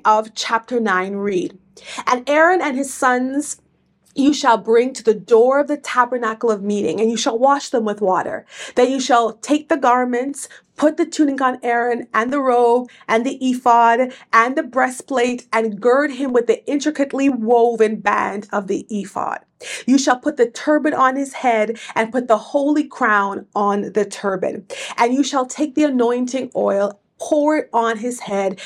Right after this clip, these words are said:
and anoint him. Then you shall bring his sons and put tunics on them,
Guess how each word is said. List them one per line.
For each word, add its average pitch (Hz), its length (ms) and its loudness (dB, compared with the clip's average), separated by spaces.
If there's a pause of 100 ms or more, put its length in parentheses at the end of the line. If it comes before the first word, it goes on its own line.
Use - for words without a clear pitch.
(140)
and 220 160 2
anoint 202 580 -2
him. - 260 -10 (300)
Then 294 300 4
you 339 100 4
shall 262 240 2
bring 247 280 -2
his 214 220 -6
sons 302 520 0
and 226 200 -4
put 226 220 -6
tunics 262 500 -6
on 214 280 -2
them, 208 400 -4